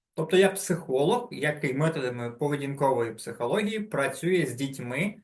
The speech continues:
з особливими навчальними потребами. Е, так вийшло, що це діти зачастую мають діагнози,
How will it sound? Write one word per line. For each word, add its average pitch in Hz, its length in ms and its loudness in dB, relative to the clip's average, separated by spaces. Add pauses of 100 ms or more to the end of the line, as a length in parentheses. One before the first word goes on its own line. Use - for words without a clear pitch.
(220)
з - 80 -18
особливими 190 600 4
навчальними 143 640 2
потребами. 127 600 0
Е, - 60 -14 (1200)
так 185 320 4
вийшло, 233 320 2
що 175 220 -2
це 147 160 -2
діти 151 360 -2
зачастую 139 560 0
мають 135 400 2
діагнози, 120 600 0